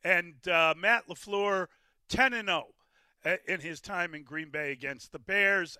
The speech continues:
and the Bears don't beat Green Bay. It, it just seems Justin Fields never beat 'em, uh, it, since he's been here, and obviously, as we mentioned, LaFleur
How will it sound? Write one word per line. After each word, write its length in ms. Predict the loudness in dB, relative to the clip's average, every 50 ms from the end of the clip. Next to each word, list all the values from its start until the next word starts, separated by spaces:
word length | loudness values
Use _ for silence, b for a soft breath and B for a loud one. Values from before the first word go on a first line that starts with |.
| _
and 160 | -10 -8 -8 -8
the 40 |
Bears 440 | -10 _ -2 -2 -2 -2 -4 -6 -12
don't 420 | -12 _ -8 -6 -6 -6 -8 -10 -12 _ _ _ _ _ _ _ _ _ _ _
beat 240 | -8 -8 -8 -8 _
Green 340 | -8 -4 -4 -4 -4 -2
Bay. 400 | 2 4 6 6 4 4 -2 -6 -14 -10 -6
It, 180 | -6 -6 -4 -6 -8
it 120 | -8 -8
just 340 | -8 -10 -12 -12 -14 _ -16 -6
seems 460 | -4 -2 -2 -2 -4 -8 -14 -20 _ _
Justin 320 | -6 -6 -6 -6 -10 -16
Fields 320 | -12 -8 -6 -6 -6 -6 -6
never 240 | -8 -6 -6 -6 -10
beat 260 | -8 -6 -4 -2 -2
'em, 160 | -4 -4 -8 b b b b b b b b
uh, 280 | 2 4 4 6 4 2 -2 -6
it, 140 | -8 -8 -10 -10
since 360 | _ -10 -8 -8 -6 -6 -4
he's 220 | -2 -2 -4 -4 -4
been 220 | -2 -2 -2 -2
here, 460 | -4 -4 -4 -2 0 0 -2 -2 -4 -6 -6
and 200 | -6 -6 -4 -2
obviously, 800 | -2 -2 -2 -4 -6 -8 -8 -8 -10 -10 -6 -4 -4 -4 -4 -6
as 220 | -8 -10 -12 -12 -14
we 100 | -16 -14
mentioned, 440 | -12 -10 -12 -10 -12 -16 -16 -16
LaFleur 500 | -18 -18 -18 -16 -12 -10 -8 -6 -6 -8